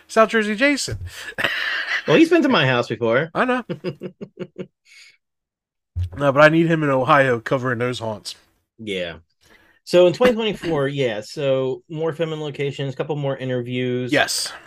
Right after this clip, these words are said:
Speaker 2: Um, definitely, I think we should talk about some true crime stuff more. Did we do Ed Gein? I don't
Speaker 1: We have
Speaker 2: remember.
Speaker 1: not done Ed Gein.
Speaker 2: Okay.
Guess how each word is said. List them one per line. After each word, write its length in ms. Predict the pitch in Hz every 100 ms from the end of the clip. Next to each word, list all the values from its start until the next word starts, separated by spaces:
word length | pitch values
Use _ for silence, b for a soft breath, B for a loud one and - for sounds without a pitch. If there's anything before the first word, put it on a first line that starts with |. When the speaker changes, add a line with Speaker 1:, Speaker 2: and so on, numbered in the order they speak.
| -
Speaker 2:
Um, 580 | 113 110 113 110 110 107 _
definitely, 320 | 180 202 233
I 40 | 185
think 160 | 180
we 100 | 160
should 320 | 143 147 131 _ _ _ _ _ _ _ _ _ _ _ -
talk 240 | 151 139
about 220 | 135 131
some 160 | 135 120
true 280 | - 131 123
crime 400 | - 117 117 117
stuff 440 | - 127 120 117
more. 560 | 120 120 117 123 123 123 _ _
Did 100 | - 175
we 140 | 302
do 200 | 330 302
Ed 240 | - 214 220
Gein? 360 | 185 196 202
I 80 | -
don't 180 | 180 175
Speaker 1:
We 80 | 143
have 120 | 143
Speaker 2:
remember. 260 | 131 151 175
Speaker 1:
not 160 | 120
done 20 | 107
Ed 180 | 104
Gein. 220 | 92 76 - _ -
Speaker 2:
Okay. 400 | 131 135 117